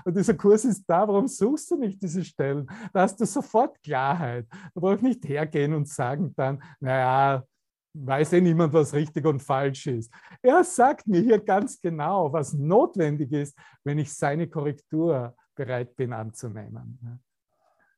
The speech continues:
Und das ist hier ein Satz nur im sechsten, wenn das jemand in den Chat schreiben möchte, Kapitel zwanzig, Abschnitt sechs,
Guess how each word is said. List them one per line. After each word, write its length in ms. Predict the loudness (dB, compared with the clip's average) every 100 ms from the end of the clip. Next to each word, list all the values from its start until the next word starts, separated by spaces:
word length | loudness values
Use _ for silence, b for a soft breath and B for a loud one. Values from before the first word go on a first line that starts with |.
| _
Und 220 | -6 -2 0
das 220 | 0 0
ist 200 | -4 -2
hier 380 | 0 0 0 -4
ein 260 | -6 -4 -6
Satz 500 | -4 -4 -4 -6 -4
nur 460 | -2 0 -2 -4 _ _ -10
im 500 | -6 -4 -4 -6 -8
sechsten, 460 | -10 -6 -6 -6 -6
wenn 340 | -6 -4 -6
das 180 | -6 -6
jemand 220 | -6 -4 -4
in 80 | -6
den 40 |
Chat 280 | -6 -10 -8
schreiben 320 | -8 -6 -6
möchte, 640 | -6 -8 -10 -10 -8 -10 -10
Kapitel 380 | -8 -8 -10
zwanzig, 600 | -8 -4 -4 -4 -8 -8
Abschnitt 400 | -8 -10 -10 -10
sechs, 460 | -6 -4 -4 -8